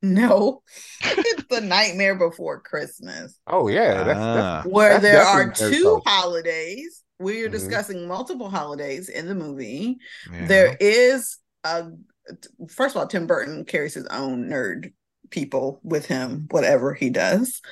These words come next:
Speaker 1: Um, but I do think it takes place in a world that is fantasy, and it is
Speaker 2: Sure.
Speaker 1: worth adding into the pot of options.
Speaker 2: Oh, yeah. Tim Burton movies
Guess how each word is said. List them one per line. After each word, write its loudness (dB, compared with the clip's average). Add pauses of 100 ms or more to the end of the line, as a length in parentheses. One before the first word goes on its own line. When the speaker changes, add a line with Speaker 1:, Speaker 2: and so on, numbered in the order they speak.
(340)
Speaker 1:
Um, 4
but 6
I 8
do 2
think 0
it -8
takes -6
place -6
in -6
a -8
world -2
that -4
is -12
fantasy, -6
and -6
it -8
is -8
Speaker 2:
Sure. -6
Speaker 1:
worth -2
adding -2
into -6 (380)
the -2
pot -2
of -2
options. -10
Speaker 2:
Oh, 0
yeah. 0
Tim -4
Burton -2
movies -8